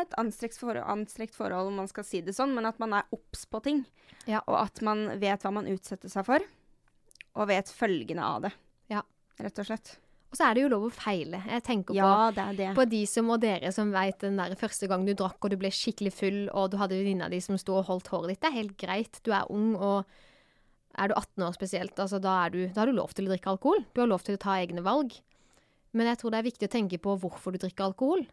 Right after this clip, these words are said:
Speaker 2: Drikker du alkohol fordi du sliter med å være glad? Drikker du alkohol fordi du er avhengig av det i hverdagen? Gjør du det fordi du ønsker å tøye eller slippe grensene dine, eller liksom de rammene dine litt, så du kan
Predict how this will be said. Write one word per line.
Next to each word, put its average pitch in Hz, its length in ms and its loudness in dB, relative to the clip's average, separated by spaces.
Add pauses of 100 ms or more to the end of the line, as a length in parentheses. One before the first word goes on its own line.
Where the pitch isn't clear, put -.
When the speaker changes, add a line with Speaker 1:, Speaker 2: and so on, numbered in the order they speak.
(300)
Speaker 2:
Drikker 214 260 -4
du 208 80 2
alkohol 202 420 -2
fordi 196 320 -2
du 196 300 2
sliter 190 520 -4
med 196 280 0
å 190 100 0
være 175 380 -2
glad? 196 320 2 (800)
Drikker 214 220 -6
du 208 40 2
alkohol 202 420 -4
fordi 196 240 -4
du 185 80 -2
er 180 160 0
avhengig 180 640 -2
av 175 160 -6
det 233 200 -2
i 220 60 0
hverdagen? 185 480 0 (1300)
Gjør 208 240 2
du 196 80 -2
det 202 100 2
fordi 208 180 -4
du 220 140 0
ønsker 226 580 2 (280)
å 208 100 2 (720)
tøye 185 440 2
eller 190 120 -2
slippe - 640 -2 (180)
grensene 185 480 -2
dine, 175 160 -4
eller 185 140 0
liksom 196 240 0
de 190 100 0
rammene 190 340 2
dine 175 200 -2
litt, 233 180 0
så 226 100 -2
du 208 100 2
kan 202 260 0